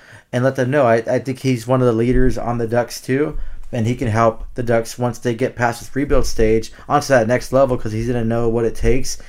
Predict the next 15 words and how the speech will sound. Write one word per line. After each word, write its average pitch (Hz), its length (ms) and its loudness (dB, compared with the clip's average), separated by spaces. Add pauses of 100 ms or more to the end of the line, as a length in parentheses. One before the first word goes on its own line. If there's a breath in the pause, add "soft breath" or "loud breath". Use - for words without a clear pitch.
(260 loud breath)
and 117 140 -2
he's 127 200 -2
seen, 131 520 0 (460 soft breath)
uh, 120 280 6
one 135 180 6
of 131 60 4
the 120 80 6
best 131 280 4
players 127 340 2
in 123 80 -4
the 123 60 0
world, 131 420 2
maybe 120 220 -2
two, 127 340 0
uh, 110 220 0